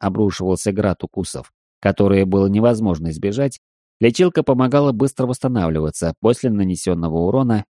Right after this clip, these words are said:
и продолжить путь вместе с новыми силами. Сходил в спортзал проверить свои новые силовые возможности.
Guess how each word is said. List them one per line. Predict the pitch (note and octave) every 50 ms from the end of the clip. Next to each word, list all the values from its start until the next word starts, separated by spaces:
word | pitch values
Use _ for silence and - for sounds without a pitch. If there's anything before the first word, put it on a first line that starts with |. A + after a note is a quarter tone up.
| _ _ -
и | F#2 F#2+
продолжить | - G2 G2 G2 G2 G2+ G2 F#2 G2 F2 _ -
путь | G#2 G2 - -
вместе | G2 G#2+ C3 C#3 - - F#2+ E2
с | - -
новыми | F2+ E2+ E2 E2 E2 E2 F2 F2
силами. | - - - E2 D2+ C#2 C2 G#1+ - - - _ _ _ _ _ _ _ _ _ _ _ _ _ _ _ _ -
Сходил | - - B2+ C3+ D3+ F3+ F3+
в | F3
спортзал | - - - F3+ F3 D#3 B2+ F#2 F#2 F2 E2+ E2+ E2+
проверить | - F#2 F#2 F2+ F#2 G2 A2 B2 A2 -
свои | - F2+ F2 E2+ E2+ E2+
новые | E2+ F2 F#2 G#2 G2+ F#2 F2 E2+ D#2
силовые | - - D#2+ D#2+ D#2 D#2 D#2 D#2 D2+
возможности. | D2+ D#2 D2 D#2 D#2+ D2+ C#2+ - B1+ A#1+ - - - - -